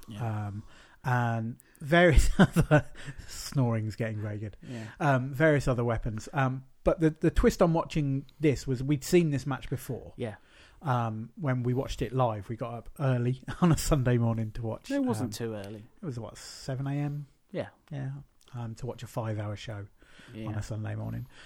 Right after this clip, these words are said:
Speaker 2: Um, so we'd, we'd seen it before, but this, um, D D T have a habit of a couple of weeks later, um, putting some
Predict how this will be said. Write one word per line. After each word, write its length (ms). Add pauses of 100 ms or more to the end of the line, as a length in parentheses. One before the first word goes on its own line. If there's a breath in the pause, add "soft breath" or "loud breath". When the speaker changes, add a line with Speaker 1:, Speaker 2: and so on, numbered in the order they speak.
(160 loud breath)
Speaker 2:
Um, 240
so 140
we'd, 120
we'd 300
seen 180
it 60
before, 320
but 180 (100)
this, 380
um, 200
D 120
D 100
T 260
have 220
a 280
habit 400
of 180
a 60
couple 240
of 40
weeks 160
later, 360 (420 soft breath)
um, 320 (120)
putting 320
some 420